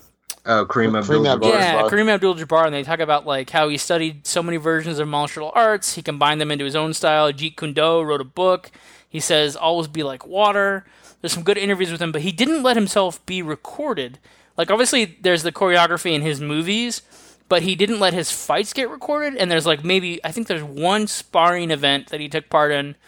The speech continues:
Speaker 3: that's on, like, a film reel, and it's, like, a few minutes long, and I think you can dig it up on YouTube, but there's not a lot of footage of him fighting.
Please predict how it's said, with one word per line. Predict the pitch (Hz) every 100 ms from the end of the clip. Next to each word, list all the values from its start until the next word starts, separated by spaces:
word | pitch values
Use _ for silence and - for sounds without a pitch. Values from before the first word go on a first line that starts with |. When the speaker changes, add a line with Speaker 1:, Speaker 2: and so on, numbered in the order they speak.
| - _ _
Speaker 3:
that's | 165 156
on, | 160 170
like, | 151
a | 147
film | - 175 165 160 147 147
reel, | 151 147 139
and | 139
it's, | 139
like, | 156
a | 147
few | 143 185
minutes | 180 165 143
long, | 151 151 147
and | 143
I |
think | 143 214 -
you | 202
can | 175 143
dig | 147
it | 151
up | 151 -
on | 135 131
YouTube, | 151 - 214 214 _ _ _ _ _ -
but | 170 151 147 _ - _ _ _ _ _ -
there's | 180
not | 175 202 254
a |
lot | 247 165 151 165
of | 170 156 147 139 135
footage | - - - - 180 170 160
of | 139
him | 151 135
fighting. | - 156 156 147 131 135